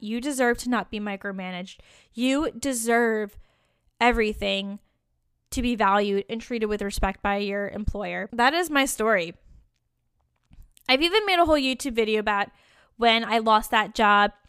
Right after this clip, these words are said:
and how I was forced to leave San Francisco. And I share that story in such a raw and vulnerable state. I may have missed out a couple of details, but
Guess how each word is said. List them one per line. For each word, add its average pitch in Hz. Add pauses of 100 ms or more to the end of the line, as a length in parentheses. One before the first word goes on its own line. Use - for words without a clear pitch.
(120)
and 233
how 233
I 220
was 220
forced 226
to 233
leave 214
San 208
Francisco. 208
And 214
I 208 (640)
share 302
that 285
story 247
in 226
such 247
a 240
raw 214
and 220
vulnerable 208
state. 202 (640)
I 254
may 262
have 277
missed 254
out 240
a 226
couple 233
of 233
details, 262 (280)
but 220